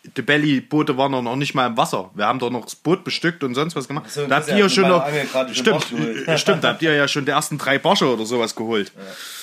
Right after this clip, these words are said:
Speaker 1: Ja, und dann, dann sind wir ja nur, dann hab ich euch das Stück geschleppt, dann sind wir vielleicht noch fünfzig Meter weitergefahren.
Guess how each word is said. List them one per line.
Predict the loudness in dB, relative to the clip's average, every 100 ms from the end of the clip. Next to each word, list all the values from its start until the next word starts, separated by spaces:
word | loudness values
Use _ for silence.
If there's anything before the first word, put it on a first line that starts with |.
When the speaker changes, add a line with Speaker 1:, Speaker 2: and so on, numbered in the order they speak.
| -10
Speaker 1:
Ja, | -4 -2
und | -2
dann, | -4 -2 -2 -2 -4 -4 -6 -10 -16 -10 -6
dann | -4
sind | 0 4
wir |
ja | 4 4
nur, | 4
dann | 2 2 2
hab | 0
ich | 0 -2
euch | -2
das | -2 -2
Stück | -2 -2
geschleppt, | -2 0 2 0 -8 -20 -20 _
dann | -8 -4
sind | 0
wir | 0
vielleicht | 2 0 0
noch | -2
fünfzig | 0 0 0 -2 0
Meter | 2 4
weitergefahren. | 4 2 0 -2 0 0 -2